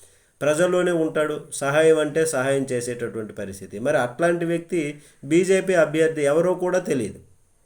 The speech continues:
అంతవరకు ఆయన ఎక్కడున్నారో, అతను సడన్గా వచ్చారు, అది ఎవరికో తెలియదు అప్పటి వరకు కూడా ప్రజలకు.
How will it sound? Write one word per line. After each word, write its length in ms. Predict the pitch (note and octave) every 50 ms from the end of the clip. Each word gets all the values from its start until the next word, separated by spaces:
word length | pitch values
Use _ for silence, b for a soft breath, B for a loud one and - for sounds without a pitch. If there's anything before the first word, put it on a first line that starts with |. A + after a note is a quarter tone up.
| _ _ _ _ _ - C3+
అంతవరకు 380 | C#3 B2+ D3 D#3 D#3+ D#3+ D#3+ D#3
ఆయన 180 | D3 D3 C#3+
ఎక్కడున్నారో, 560 | C#3 C#3 C#3+ D#3 D#3 D#3+ E3 E3 E3 E3+ F3+
అతను 320 | F3+ E3 D3 C#3+ - D#3 D3
సడన్గా 440 | C#3 D3 C#3+ C#3+ D3+ D#3+ D#3 D#3+ D#3
వచ్చారు, 280 | D#3 D3+ - F3 E3
అది 120 | D#3+ D3+ D3+
ఎవరికో 380 | D3 D3 D#3+ E3 E3 F3 F3+
తెలియదు 320 | F3 E3+ D3+ C#3+ C3 A2+ A2+
అప్పటి 220 | A2 - B2 B2
వరకు 220 | B2+ B2+ B2 -
కూడా 200 | B2 C3 B2+ B2
ప్రజలకు. 460 | A#2 A#2 A#2 A2+ A2 A2+ G#2+ - G2+